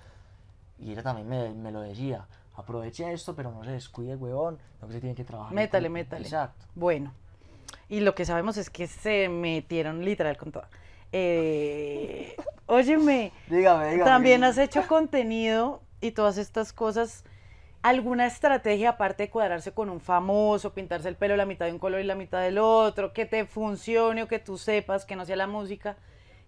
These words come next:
Speaker 2: que te vas a posicionar? Porque tú haciendo contenido también te iba re bien, ¿o no?
Speaker 1: Sí. Pues yo ten-, yo tenía latines.
Speaker 2: Pero
Speaker 1: Con-
Speaker 2: estrategia, a lo que, o sea, de verdad que tú digas, "Me funciona".
Speaker 1: No, estrategia. Pues, a-, en la mu-, en la música primero es hacer buena música.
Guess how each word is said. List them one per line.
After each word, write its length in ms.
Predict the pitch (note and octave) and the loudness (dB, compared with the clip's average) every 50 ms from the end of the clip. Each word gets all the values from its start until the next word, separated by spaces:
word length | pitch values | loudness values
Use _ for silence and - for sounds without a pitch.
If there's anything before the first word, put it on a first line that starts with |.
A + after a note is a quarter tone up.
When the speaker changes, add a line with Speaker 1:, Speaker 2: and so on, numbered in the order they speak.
| - | -2
Speaker 2:
que 140 | - A#3+ A#3 | 2 2 4
te 80 | A#3 A3+ | 4 4
vas 120 | G3 F3+ G3 | 4 4 2
a 60 | G3 | 0
posicionar? 420 | - B3+ B3 B3 A3 G3+ A3+ G#3+ | 0 0 0 0 4 4 4 4
Porque 180 | - A#3+ - A3 | 4 -2 -2 -2
tú 100 | - F#3+ | -2 -2
haciendo 300 | F3+ E3 F#3 G3+ A3+ A#3+ | -4 -4 0 0 0 0
contenido 420 | - E4 D#4+ D4 B3+ G#3 F3+ - | 0 -2 -2 0 -2 -2 -4 -2
también 300 | - A#3 B3+ B3 G#3+ F#3+ | 0 0 0 0 -2 -2
te 80 | - F#3+ | -2 -2
iba 180 | F#3 F#3 G3 | 0 2 2
re 160 | G3 A#3+ B3+ A3+ | 2 4 2 2
bien, 720 | F3+ D#3+ D#3+ F3 G3 A#3 C#4+ D#4+ D4 A#3 F#3 E3 D#3 - | 2 0 -2 0 2 4 4 4 4 2 0 -4 -8 -6
¿o 120 | - F3+ F3+ | -4 -4 -2
no? 460 | F3 E3 F3 G#3 A#3 A#3 G3+ E3+ C3 | -2 0 2 2 4 2 2 0 -2
Speaker 1:
Sí. 200 | B2+ B2+ C3 C3 C3 C3 - - _ _ _ _ - - - _ _ | -4 -8 -8 -8 -10 -10 -12 -16 _ _ _ _ -20 -20 -20 _ _
Pues 140 | - D3+ D3+ | -6 -4 -4
yo 80 | D3+ C3+ | -2 -2
ten-, 180 | D3+ D#3+ D#3+ | -2 -4 -2
yo 80 | D3+ D3+ | -2 -2
tenía 220 | C#3 E3+ F3+ F3+ | -2 2 4 10
latines. 640 | E3+ D3 B2+ - E3+ F3+ E3 C#3 A#2 F#2+ G2+ - - | 10 8 8 8 2 2 2 0 -2 -6 -8 -4 -2
Speaker 2:
Pero 120 | G#3+ A3+ A#3+ | 4 4 4
Speaker 1:
Con- 20 | A3+ | 6
Speaker 2:
estrategia, 580 | - B3 A#3 A#3 A#3+ C4+ C4 A#3+ G#3+ F#3+ F#3+ G3 | 8 8 8 10 10 8 8 8 8 8 8 8
a 40 | |
lo 140 | G3+ G#3 G#3 | 8 6 2
que, 240 | - A3 G#3+ G3+ - | 4 2 2 4 2
o 60 | G#3 G#3 | 2 4
sea, 140 | A#3+ A3+ | 6 8
de 100 | A3 A3 | 8 8
verdad 240 | G#3+ G#3 G3+ G#3+ G#3 | 8 6 6 4 4
que 80 | - B3+ | 4 2
tú 120 | - B3 | 2 2
digas, 460 | B3 A#3 G3 F#3 E3 D#3+ - - - - _ _ - - - _ - _ - | 2 4 4 2 2 0 -4 -14 -20 -20 _ _ -20 -20 -20 _ -20 _ -10
"Me 140 | F#3+ G#3+ | -10 -8
funciona". 640 | - G#3+ A3 G#3+ G3 - A#3 A3 G#3+ F#3+ E3+ E3 D#3+ - - - - _ _ - | -6 -4 -6 -6 -2 0 2 2 2 0 -4 -10 -12 -20 -20 -20 -20 _ _ -6
Speaker 1:
No, 340 | A#2+ A#2+ B2+ B2+ C3+ C#3+ | -2 2 4 8 8 8
estrategia. 640 | D3 B2+ C3 B2+ C3 C#3+ D3+ E3+ F3+ E3+ D3+ B2+ - - - - - _ - - - - - - - - - - - | 6 6 2 -2 0 0 2 6 6 6 6 6 2 -6 -18 -20 -20 _ -20 -20 -20 -20 -20 -20 -20 -20 -20 -10 -8
Pues, 100 | C3 C3 | 2 4
a-, 260 | C#3 C#3 C3 D3 D3 | 4 4 6 2 0
en 80 | D3 D3 | 2 2
la 120 | C#3+ C#3+ | 0 0
mu-, 140 | D3 D3 - | 0 -2 -4
en 80 | C#3 | -2
la 80 | C#3 C3+ | 0 0
música 380 | C#3 D#3 F3+ F#3+ - D#3+ B2 - | 0 0 -4 0 0 -2 -2 0
primero 400 | C3+ C3 B2 C3 C3+ D3+ D#3+ D#3 | -6 -6 -2 0 2 2 2 0
es 140 | C#3+ C#3 | -2 0
hacer 220 | D3 D3 C#3 C#3+ C#3+ | 0 0 0 0 -4
buena 220 | C#3+ C#3+ C#3+ C#3 | -4 -2 -2 -2
música. 460 | C3+ C#3 D3+ D3+ B2 G#2+ - - - | -4 -6 -10 -10 -12 -14 -16 -20 -20